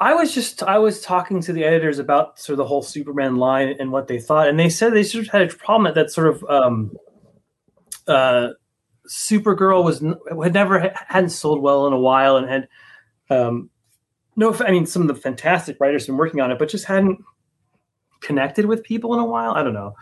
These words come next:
I don't know the right way to put it, but, like, and, and the editors were, were, um, they were getting frustrated because,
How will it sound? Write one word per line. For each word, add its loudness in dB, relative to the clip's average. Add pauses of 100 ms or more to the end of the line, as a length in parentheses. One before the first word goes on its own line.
(320)
I -4
don't 0
know 0
the 0
right 2
way 0
to -8
put -2
it, -4
but, 0
like, -2 (480)
and, -2
and 2
the 2
editors 2
were, 0
were, 2
um, 0 (600)
they -2
were 2
getting 2
frustrated -4
because, -4